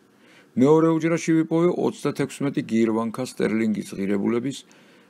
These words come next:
ევროპული და ბრაზილიური ოქროსა და ვერცხლის ფული. ფულის დანახვაზე გამიღიმა. „ჰოი, ხარა ხურა“, თქვი ხმამაღლა. „ის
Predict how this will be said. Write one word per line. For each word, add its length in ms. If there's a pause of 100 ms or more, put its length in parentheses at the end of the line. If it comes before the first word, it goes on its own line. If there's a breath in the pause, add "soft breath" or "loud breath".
(140 loud breath)
ევროპული 720
და 140
ბრაზილიური 760
ოქროსა 440
და 100
ვერცხლის 520
ფული. 440 (1400)
ფულის 280
დანახვაზე 460
გამიღიმა. 540 (1700)
„ჰოი, 420
ხარა 520
ხურა“, 480 (260)
თქვი 240
ხმამაღლა. 600 (1400 soft breath)
„ის 320